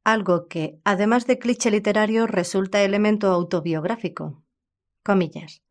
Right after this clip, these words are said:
"Fortuna, siempre envidiosa de la felicidad ajena,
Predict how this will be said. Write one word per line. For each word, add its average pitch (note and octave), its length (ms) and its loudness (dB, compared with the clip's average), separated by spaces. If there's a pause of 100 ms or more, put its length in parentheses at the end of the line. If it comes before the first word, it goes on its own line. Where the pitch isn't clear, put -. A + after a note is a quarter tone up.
(720)
"Fortuna, A3 800 2 (140)
siempre B3 640 2
envidiosa G#3 760 2
de G#3 80 0
la F#3 160 4
felicidad F3+ 720 -4
ajena, G3 480 -2